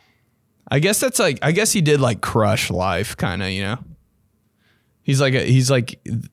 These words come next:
the biggest actor ever, and he did all that shit. "What'd you do today? Your little, uh, fun-, funky little cool acting job, Tom? Did you read some lines? You fuck some shit up?" "Oh, actually, I,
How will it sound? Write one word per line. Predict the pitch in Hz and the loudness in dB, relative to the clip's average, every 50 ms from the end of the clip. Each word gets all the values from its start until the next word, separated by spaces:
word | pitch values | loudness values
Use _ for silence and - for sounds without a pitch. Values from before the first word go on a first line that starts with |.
| _ _ | _ _
the | - 120 117 117 131 107 | -8 -4 -2 0 0 0
biggest | 113 107 - 123 120 120 117 127 123 113 - | -2 -2 0 0 0 2 2 0 0 0 0
actor | 107 113 113 113 107 - - 117 95 | 0 0 -2 -2 -2 -2 -2 -2 0
ever, | - - 98 98 101 113 113 107 - - - | 0 -2 -2 -2 0 -2 -2 -2 -4 -6 -4
and | 113 113 120 123 131 127 120 120 127 | -2 -2 0 0 0 0 2 2 2
he | 120 131 131 123 123 127 123 127 - _ _ _ | 2 2 2 2 2 2 2 0 -2 _ _ _
did | - 117 123 123 | 0 2 2 4
all | 127 127 131 139 | 4 4 4 4
that | 143 147 143 | 2 2 0
shit. | - - 160 160 165 170 - - _ _ _ _ _ _ _ _ _ _ _ _ _ | 0 0 0 0 0 0 -4 -8 _ _ _ _ _ _ _ _ _ _ _ _ _
"What'd | - 240 196 214 | -2 0 2 2
you | 214 | 2
do | 175 233 240 | 0 0 0
today? | 254 262 240 226 202 180 160 160 | -2 0 0 2 2 2 2 0
Your | 165 175 | 0 0
little, | 175 185 185 190 | 0 0 2 2
uh, | 190 175 | 0 0
fun-, | 170 - 208 196 190 185 180 175 | -2 -2 -4 -4 -2 -4 -4 -6
funky | 175 - - - 214 202 202 190 202 202 196 185 | -8 -10 -8 -6 -4 -2 -2 -2 -2 -4 -2 -2
little | 196 190 190 185 185 185 185 185 | -2 -2 -2 -2 0 -2 -2 -2
cool | - - 214 196 196 | -4 -2 0 0 2
acting | 190 190 190 202 - 233 208 190 | 2 0 -2 -4 -4 -2 0 2
job, | 151 165 160 147 139 127 117 - | 2 4 4 4 2 2 0 -2
Tom? | 156 139 135 143 160 170 185 | -2 -2 -2 0 -2 -2 -2
Did | 170 156 | -2 -2
you | 156 143 | 0 0
read | 143 160 185 165 - | 0 0 0 -2 -2
some | - 170 160 | -2 -2 -2
lines? | 156 156 165 175 190 208 208 180 | 0 0 -2 -2 -2 -2 -2 -4
You | 220 | -4
fuck | - - 190 175 - | -2 -2 -2 -2 -2
some | - - 175 165 | -2 -2 -2 -2
shit | - - 175 170 | 0 0 0 0
up?" | 170 175 185 196 - - - - - - - - | 2 2 0 0 -4 -8 -16 -20 -20 -20 -10 -4
"Oh, | - 131 135 | 0 2 2
actually, | 131 135 147 151 - 147 139 | 4 4 2 2 2 2 4
I, | 135 127 120 | 4 4 2